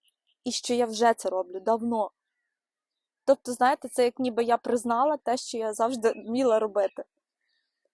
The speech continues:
І те ж саме в мене відбулося про, коли мені прийшла ідея,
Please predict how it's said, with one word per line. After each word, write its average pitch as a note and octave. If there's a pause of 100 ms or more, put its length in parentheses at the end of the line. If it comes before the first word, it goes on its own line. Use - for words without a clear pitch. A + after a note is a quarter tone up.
(200)
І A3+
те C4+
ж -
саме D4+
в -
мене A#3+
відбулося A3 (1400)
про, A3+ (1160)
коли A#3+
мені A#3
прийшла A3+
ідея, A#3